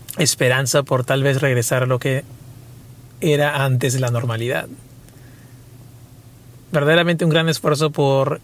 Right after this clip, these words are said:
el Departamento de Salud y todos los involucrados en este evento. Veo muchos miembros del Departamento de Policía de Nashville también aquí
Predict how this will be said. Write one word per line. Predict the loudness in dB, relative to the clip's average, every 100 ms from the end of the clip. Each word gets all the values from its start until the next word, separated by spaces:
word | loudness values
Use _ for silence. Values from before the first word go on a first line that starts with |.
| -6
el | -2
Departamento | -2 -2 -2 -2 0
de | 0
Salud | 0 2 2 2
y | -2
todos | 0 2 2
los | 0
involucrados | -2 -2 -2 0 0 0 -2
en | -4 -4
este | -4 -2 -2 -2 -6 -20 -20 -6
evento. | 0 4 2 2 -6 -8 -10 -18 -20 -20 -20 -20 -20 -20 -20 -20 -6
Veo | 0 2
muchos | 2 0 2 0 0 -6 -20 -20 -10 0
miembros | 0 2 0 2
del | 0 0
Departamento | 0 -2 0 0 0
de | -2
Policía | -2 -2 -2 0 0 0
de | 0
Nashville | 0 -2 -2 -2 -2
también | -2 -2 0 -2
aquí | -2 -2 -2